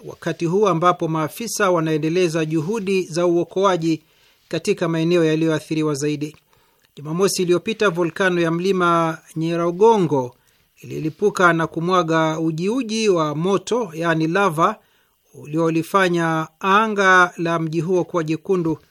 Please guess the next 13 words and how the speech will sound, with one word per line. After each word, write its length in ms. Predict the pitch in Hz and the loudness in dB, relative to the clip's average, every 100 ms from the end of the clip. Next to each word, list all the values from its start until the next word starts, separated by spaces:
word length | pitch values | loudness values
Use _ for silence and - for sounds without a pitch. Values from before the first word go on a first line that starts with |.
| _ _ _ - | _ _ _ -20
lakini 320 | 139 - 180 | -8 -2 0
lava 260 | 170 160 156 | 2 0 0
hiyo 320 | 143 190 175 | 0 2 2
haikufika 720 | 160 170 170 170 - 202 180 | 0 -2 -2 -4 -4 -2 -2
katika 420 | 160 156 185 175 170 | -6 -6 -6 -4 -4
mji 240 | 160 165 | -2 0
wa 180 | 165 156 | 0 0
Goma 460 | 170 180 170 156 - _ _ _ _ 165 | 0 0 0 -2 -4 _ _ _ _ -4
ulioko 500 | 156 170 175 - 151 | 0 2 0 -4 -10
kusini 800 | 160 147 - 202 175 160 156 156 160 | -8 -8 -4 -2 0 0 -2 -4 -6
mwa 360 | 156 151 147 | -2 -2 -4
mlima 420 | 160 151 208 214 165 | -4 -2 -2 0 -2
huo 460 | 156 160 147 143 | 0 0 0 -2